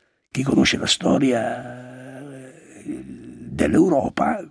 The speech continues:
così come l'ha ricostruita Ratzinger in una famosa, in una famosa, mm, diciamo, riflessione al Senato, eh, che è durato un'ora e un quarto, mi pare. Io l'ho risentita tutta. E parla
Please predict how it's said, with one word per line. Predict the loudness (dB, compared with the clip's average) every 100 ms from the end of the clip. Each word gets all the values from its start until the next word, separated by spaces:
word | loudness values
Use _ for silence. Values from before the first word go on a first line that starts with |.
| _
così | _ -2 0
come | 0 2
l'ha | 0
ricostruita | 0 0 4 4 4
Ratzinger | 4 2 4 4 4 2 0
in | 0
una | 0
famosa, | -2 -2 -2 0 -4 -6 -10 _ _ _ _ _ -10 2
in | 6
una | 6
famosa, | 4 2 2 2 2 2 2 0 -2 -6
mm, | -8 -8 -8 -8 -6
diciamo, | -4 -4 -4 -4
riflessione | -2 -2 0 2 4 4
al |
Senato, | 2 4 4 2 -6 -10 -12 _ _ _ _ _ _ _ _
eh, | -2 2 4 6 4 4 2
che | 0 -2
è |
durato | 2 2 4
un'ora | 4 2 0
e | -4
un | -6 -8
quarto, | -8 -6 -4 -2
mi | -2
pare. | -4 -4 -4 -2
Io | 0 4 4
l'ho | 4
risentita | 0 -2 0 0 0
tutta. | -2 -4 -4 -4 -6 -6 -14 -20 -20 _ _ _ _
E | -6 -2
parla | 2 4 6 4 2